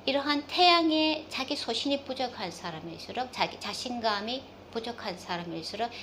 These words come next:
태양이 약한, 태양의 파워가, 태양의 차크라가 약한 사람들이에요. 그런 사람일수록 매사에 자신감이 부족해서,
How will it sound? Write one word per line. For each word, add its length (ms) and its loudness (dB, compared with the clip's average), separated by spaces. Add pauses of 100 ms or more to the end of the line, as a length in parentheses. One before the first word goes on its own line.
(160)
태양이 480 2
약한, 380 -6
태양의 420 2
파워가, 560 -4 (160)
태양의 340 -2
차크라가 640 -4 (220)
약한 260 0
사람들이에요. 880 -8 (360)
그런 200 4
사람일수록 760 -2 (300)
매사에 580 6
자신감이 1080 0 (120)
부족해서, 920 -4